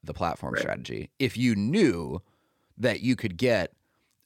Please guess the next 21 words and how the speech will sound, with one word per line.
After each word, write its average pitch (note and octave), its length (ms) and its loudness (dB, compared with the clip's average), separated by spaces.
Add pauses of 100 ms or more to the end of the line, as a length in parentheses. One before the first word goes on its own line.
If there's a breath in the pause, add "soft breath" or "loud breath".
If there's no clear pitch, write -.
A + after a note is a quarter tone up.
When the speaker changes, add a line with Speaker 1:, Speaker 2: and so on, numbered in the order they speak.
(140)
Speaker 1:
a F2 480 0
five-to-one G2 1040 -2
R E2 240 0
O D#2+ 80 0
I E2+ 300 2
or C#2 100 -6
a D#2+ 100 -6
six-to-one F2+ 760 -4
or D2 120 -4
six - 300 -4
point G#2+ 320 -4
five F#2+ 560 0
R F2+ 200 2
O D#2+ 100 0
I, F2 200 0
like, E2+ 160 -4
for G#2 120 0
every G2+ 180 0
dollar G2+ 380 2
you G2 200 -2
spend, E2+ 540 -2